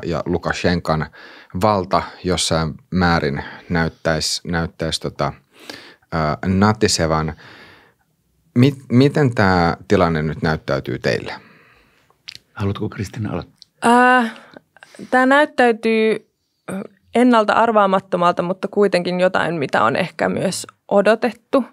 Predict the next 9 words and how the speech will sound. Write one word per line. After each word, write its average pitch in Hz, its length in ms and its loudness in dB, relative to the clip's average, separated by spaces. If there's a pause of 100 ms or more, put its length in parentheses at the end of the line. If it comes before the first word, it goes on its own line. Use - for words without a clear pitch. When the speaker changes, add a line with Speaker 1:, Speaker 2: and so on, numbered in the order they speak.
(480)
Speaker 3:
Lukašenkan 202 1000 2 (1400)
tyyli 220 560 2
hallita 185 720 2 (640)
on 196 180 2
pysynyt 190 320 2
aika 185 280 2
lailla 175 260 4
samana 170 560 0
jo 139 320 0